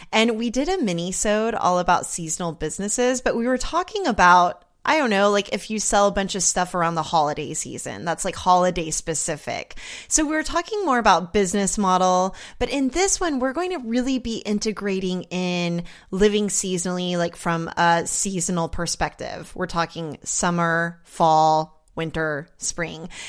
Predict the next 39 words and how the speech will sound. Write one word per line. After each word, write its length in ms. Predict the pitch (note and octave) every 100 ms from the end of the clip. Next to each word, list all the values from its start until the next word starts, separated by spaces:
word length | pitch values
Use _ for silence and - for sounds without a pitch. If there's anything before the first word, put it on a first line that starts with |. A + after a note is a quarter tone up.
| -
And 100 | B3
it's 160 | C4 -
funny 300 | - C#4+ D4+
because 260 | B3 A3
I 80 | G3
think 160 | F#3+ G3+
a 60 |
lot 160 | G3 E3
of 60 | E3+
people 200 | F3+ E3+
thought 320 | F3 D#3 -
that's 300 | C#3+ D#3+ -
what 160 | E3+
the 80 | E3+
mini-sode 500 | D#3+ D#3 E3 - D#3
was 180 | D#3 D3
about. 600 | A3+ - C3 D3+ B3 -
And 160 | - G#3
so 140 | -
they 160 | A3+ A#3
were 120 | A#3
commenting, 440 | A3+ C#4+ C#4 C4 A3+
like, 220 | G#3+ -
"Oh, 260 | B3+ B3+ C4
I 120 | B3+
can't 320 | - C4+ A3
wait 180 | A#3+ A#3
to 80 | C4+
listen 380 | A#3+ B3 B3 A3+
to 80 |
this 260 | G#3+ A3+ -
one 220 | A3+ A3+
because 260 | A3+ A3 A3
I've 200 | G#3+ A3
been 160 | A#3 A3+
so 240 | B3 A#3
curious 560 | A3+ - G#3 A3 A3 A3
about 320 | G3+ G3 G3
this." 500 | G3 G3 G3 -